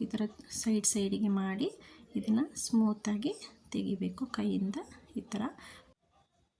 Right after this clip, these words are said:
ಈ ಥರ ಇದನ್ನ ಪ್ರೆಸ್ ಮಾಡಬೇಕು. ಪ್ರೆಸ್ ಮಾಡಿದಾಗ ಅದರಲ್ಲಿರೋ ನೀರೆಲ್ಲ ಇಳಿಯುತ್ತೆ. ಈ ಥರ ಪ್ರೆಸ್ ಮಾಡ್ತಾ ಪ್ರೆಸ್ ಮಾಡ್ತಾ ಇದನ್ನ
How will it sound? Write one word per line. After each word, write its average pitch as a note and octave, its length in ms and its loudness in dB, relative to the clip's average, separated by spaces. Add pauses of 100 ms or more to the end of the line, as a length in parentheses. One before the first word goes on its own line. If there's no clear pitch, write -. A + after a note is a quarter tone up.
(1120)
ಈ A#3+ 120 2
ಥರ B3 120 0 (140)
ಇದನ್ನ A3 200 6 (520)
ಪ್ರೆಸ್ A3 220 8 (120)
ಮಾಡಬೇಕು. F#3 420 0 (140)
ಪ್ರೆಸ್ - 240 0 (120)
ಮಾಡಿದಾಗ A3 420 2 (520)
ಅದರಲ್ಲಿರೋ G#3 460 4 (100)
ನೀರೆಲ್ಲ G3 420 4 (140)
ಇಳಿಯುತ್ತೆ. F3+ 480 4 (600)
ಈ - 100 -20
ಥರ G#3 100 0 (120)
ಪ್ರೆಸ್ G#3 300 0
ಮಾಡ್ತಾ G3+ 260 0 (120)
ಪ್ರೆಸ್ F#3+ 300 -4
ಮಾಡ್ತಾ G3 280 -2 (500)
ಇದನ್ನ G3+ 180 2